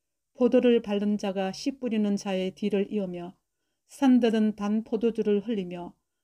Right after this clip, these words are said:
작은 산들은 녹으리라. 내가 내 백성 이스라엘이 사로잡힌 것을 돌이키리니 그들이 황폐한 성읍을 건축하여 거주하며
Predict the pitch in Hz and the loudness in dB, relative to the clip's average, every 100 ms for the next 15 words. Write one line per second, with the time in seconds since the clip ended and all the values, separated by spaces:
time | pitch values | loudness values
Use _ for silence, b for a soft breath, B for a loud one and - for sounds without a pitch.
0 | _ _ 208 208 220 220 226 226 220 208 | _ _ -2 2 2 0 0 0 0 0
1 | 202 196 226 202 175 170 170 - _ _ | 0 0 0 0 -4 -8 -12 -16 _ _
2 | _ _ _ _ _ 202 208 208 208 - | _ _ _ _ _ 4 4 2 -2 0
3 | 208 214 220 - 226 220 208 - 208 202 | 2 2 0 -4 -4 -2 -4 -6 -2 0
4 | 202 202 190 214 214 214 208 247 214 202 | 2 0 0 -4 -4 -4 -6 -2 -2 0
5 | 208 196 196 220 - 196 180 175 175 - | 0 0 -2 -6 -6 -8 -6 -6 -10 -14
6 | _ _ _ _ _ _ - 247 226 214 | _ _ _ _ _ _ -2 0 2 4
7 | 208 202 262 262 226 220 214 214 208 202 | 2 4 2 2 -2 -2 -2 -2 -2 0
8 | 202 196 208 202 - - 190 180 180 180 | -2 -2 -4 -6 -8 -6 -2 -2 -4 -8
9 | - 185 185 180 175 | -8 -6 -6 -8 -8